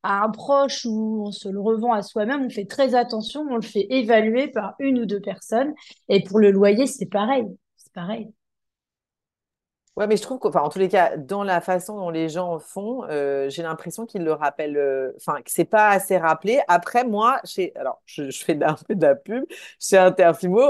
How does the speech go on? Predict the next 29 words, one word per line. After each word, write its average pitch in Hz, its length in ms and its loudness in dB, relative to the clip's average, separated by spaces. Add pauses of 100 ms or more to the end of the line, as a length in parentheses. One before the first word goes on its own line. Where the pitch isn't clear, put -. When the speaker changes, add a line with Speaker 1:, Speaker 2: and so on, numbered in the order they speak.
Speaker 2:
on 170 60 0
me 160 80 -2
l'a 165 120 4
rappelé. 190 360 0
On 147 60 -8
m'a 143 120 -4
dit, « 180 160 -8
Mais, 202 260 -2
euh, 143 420 -2
Madame 151 200 -10
Semouli, 170 400 -8
est-ce 208 300 2
que 202 60 -4
vous 180 80 -4
avez 156 200 -2
bien 180 240 -4
regardé 196 680 -4
que, 214 100 -10
euh, 214 340 0 (300)
autour 180 440 -4
de 180 240 -2
vous, 190 320 -10
les 226 160 -4
loyers 165 320 -4
commerciaux 190 680 -10
étaient, 220 520 -4
euh, 151 320 -4
globalement, 160 760 -6
euh, 147 680 -8